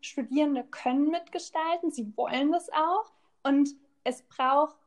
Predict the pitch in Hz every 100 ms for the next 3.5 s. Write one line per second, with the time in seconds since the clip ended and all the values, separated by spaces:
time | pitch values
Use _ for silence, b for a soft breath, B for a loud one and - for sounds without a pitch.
0 | - 247 240 254 269 285 285 254 254 254
1 | 247 - - 233 254 277 262 262 254 247
2 | 269 254 262 254 247 254 - 247 226 254
3 | 247 247 240 262